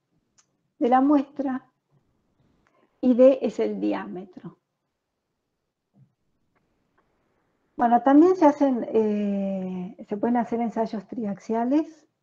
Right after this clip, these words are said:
sobre probetas cilíndri-, cilíndricas a distintas presiones de,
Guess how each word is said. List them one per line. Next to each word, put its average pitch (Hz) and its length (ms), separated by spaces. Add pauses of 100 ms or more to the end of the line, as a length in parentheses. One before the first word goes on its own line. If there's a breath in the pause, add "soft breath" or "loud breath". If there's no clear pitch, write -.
(240)
sobre 269 340
probetas 214 560
cilíndri-, 226 420 (260)
cilíndricas 220 720
a 240 40
distintas 240 640 (2500)
presiones 240 580
de, 233 420